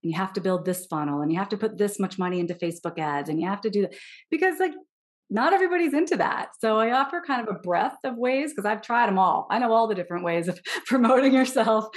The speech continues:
and putting yourself out there. And, uh, I've developed what I call Healthy Profit University. And our, our main offer, our core curriculum, is our marketing curriculum. And we help health coaches get their first or their next ten clients,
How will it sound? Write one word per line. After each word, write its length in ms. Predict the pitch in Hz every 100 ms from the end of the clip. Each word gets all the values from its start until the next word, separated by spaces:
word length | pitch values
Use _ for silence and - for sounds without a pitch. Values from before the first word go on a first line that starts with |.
| 427
and 180 | 320 254
putting 200 | 302 262
yourself 420 | 294 269 240 214
out 220 | 202 208 208
there. 360 | 208 208 208 - 302 -
And, 300 | 220 202 - - -
uh, 180 | 208 214
I've 120 | 214
developed 440 | 214 247 247 247 208
what 140 | 214
I 100 | 214
call 160 | 208 185
Healthy 320 | 208 208 202
Profit 340 | 190 185 202 190
University. 840 | 175 170 170 165 170 165 160 165 - _ -
And 280 | 175 170 165
our, 240 | 160 -
our 240 | 170 170 175
main 360 | 175 185 196
offer, 280 | 175 160 160
our 240 | 160 165 -
core 340 | 180 185 180
curriculum, 560 | 185 170 170 165 160 160
is 100 | 165
our 120 | 156
marketing 480 | 156 160 156 160 160
curriculum. 580 | 165 170 160 151 151 160 - - -
And 240 | 254 262 254
we 120 | 254 240
help 200 | 262 262 _ _ _ -
health 200 | 196 -
coaches 400 | 202 196 196 175 190
get 320 | 170 175 - -
their 180 | 156 151
first 320 | 190 175 -
or 120 | 156 151
their 200 | 160 160
next 320 | 156 156 -
ten 240 | 160 156
clients, 600 | 156 156 151 151 147 -